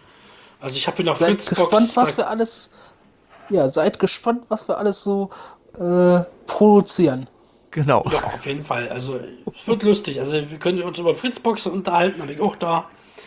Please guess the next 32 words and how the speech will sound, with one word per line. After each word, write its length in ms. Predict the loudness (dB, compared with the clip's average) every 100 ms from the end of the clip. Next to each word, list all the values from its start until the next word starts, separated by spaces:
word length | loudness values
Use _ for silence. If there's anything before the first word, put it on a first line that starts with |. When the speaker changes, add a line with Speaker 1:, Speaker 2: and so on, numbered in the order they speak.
| -20 -20 -20 -20 -20 -20 _
Speaker 1:
Und 280 | -8 -8 -6
über 220 | -2 -2
generell 480 | 0 -6 -2 2 0
so 80 | 0
ein 60 |
bisschen 200 | -8 -10
Servertechnik. 840 | -4 0 2 0 -2 -8 -6 -10 -8
Also 240 | -8 -6
ist 180 | -8 -8
auch 300 | -4 -4 -4
interessant, 500 | -6 -8 -6 -6 -4
welche 180 | -4 -4
Serversysteme 800 | -6 -4 0 0 -2 -8 -10 -6
überhaupt 300 | -6 -6 -8
bedienbar 480 | -12 -12 -10 -8 -8
sind, 260 | -8 -8
ne? 220 | -8 -10 -12 -20 -20 -20 -20 -20 -20 -20 _
Also 180 | -12 -12
das 260 | -12 -12 -8
wäre 120 | -8
auch 160 | -6
mal 140 | -6 -6
ein 260 | -10 -12 -14
interessantes, 520 | -14 -10 -12 -10 -10
spannendes 420 | -8 -8 -10 -12
Thema. 420 | -8 -6 -6 -8 -12 _ -20
Ich 140 | -12
hab 100 | -8
auch 80 | -2
Speaker 3:
Ja. 60 |
Speaker 1:
lange 200 | 0 0
gesucht. 600 | 0 -2 -4 -6 -10 -20